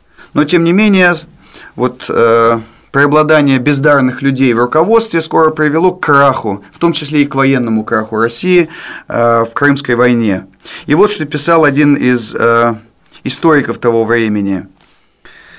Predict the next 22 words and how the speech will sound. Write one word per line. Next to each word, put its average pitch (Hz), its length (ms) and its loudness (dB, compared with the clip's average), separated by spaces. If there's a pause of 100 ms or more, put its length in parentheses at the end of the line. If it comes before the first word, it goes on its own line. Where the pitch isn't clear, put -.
(1080)
Он 147 140 0
характеризует 156 760 0
тогдашнее 143 580 0
наше 131 260 -2
положение 139 540 0
как 123 180 -4
весьма 131 460 -2 (200)
безотрадное 139 800 0
и 135 120 -4
жуткое. 120 680 -4 (540)
"Давно 165 360 2
ли 226 220 2
мы 170 420 0
покоились 139 800 0
в - 60 -12
самодовольном 160 720 0
созерцании 147 760 -2
нашей 143 300 0
славы 147 460 -2
и 110 60 -4
нашего 143 320 -2
могущества?" 135 840 -6